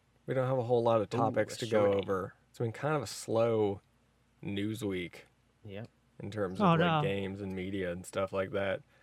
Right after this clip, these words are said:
Speaker 1: So there's not a whole lot to talk about.
Speaker 2: Mm-hmm.
Speaker 1: But, uh,
Speaker 2: Yeah.
Speaker 1: we're gonna make it a good one anyway. But, of course, before we get into any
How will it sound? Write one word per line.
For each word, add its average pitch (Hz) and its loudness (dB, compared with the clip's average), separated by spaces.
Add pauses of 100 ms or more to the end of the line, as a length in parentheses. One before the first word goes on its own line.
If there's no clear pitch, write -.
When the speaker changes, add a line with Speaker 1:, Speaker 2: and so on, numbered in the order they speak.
(420)
Speaker 1:
So 101 -4
there's 104 -6
not 120 2
a 120 0
whole 131 4
lot 123 4
to - -20
talk 101 0
about. 92 -2 (760)
Speaker 2:
Mm-hmm. 131 -10
Speaker 1:
But, 120 0
uh, 117 0
Speaker 2:
Yeah. 113 -12 (300)
Speaker 1:
we're 160 6
gonna 180 6
make 170 8
it 156 4
a 147 -2
good 143 2
one 131 4
anyway. 101 0 (1600)
But, 123 0
of 113 -2
course, 113 -2
before 143 4 (240)
we 113 -4
get 104 2
into 107 -6 (320)
any 107 -4